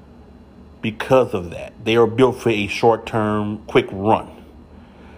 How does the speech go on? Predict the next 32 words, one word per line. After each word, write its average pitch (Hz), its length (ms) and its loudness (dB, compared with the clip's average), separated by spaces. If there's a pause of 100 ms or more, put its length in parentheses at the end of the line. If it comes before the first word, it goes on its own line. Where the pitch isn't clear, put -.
(120)
Followed 208 640 -2
closely 180 460 2
by 117 280 2
the 131 80 -4
Denver 113 400 -6
Nuggets. 254 600 -4 (1080)
I, 156 220 2
uh, 113 500 0
look 135 160 -6
at 127 100 -10
that 147 200 2
roster 120 400 0
up 110 140 -4
and 110 140 -8
down, 104 220 -2
and 117 100 -4
I 139 80 2
talked 131 220 -6
about 101 200 -4
this 98 120 -12
last 92 300 -6
week, 98 160 -14
just - 160 -16
to - 60 -20
bring 101 180 -8
it 95 60 -10
up 92 120 -12
again, 98 300 -12
you 98 80 -10
know, 98 140 -6
Jokic 95 720 -6
and, - 380 -18